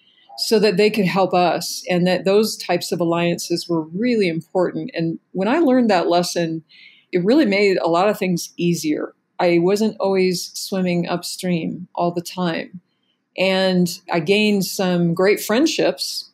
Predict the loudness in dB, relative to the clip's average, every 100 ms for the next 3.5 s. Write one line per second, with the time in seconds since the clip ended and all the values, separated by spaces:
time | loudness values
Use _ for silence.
0 | -4 0 2 2 2 2 0 -2 0 2
1 | 2 0 -4 -10 -6 -2 0 0 0 -2
2 | -2 0 0 -2 _ _ _ _ _ _
3 | -2 0 2 0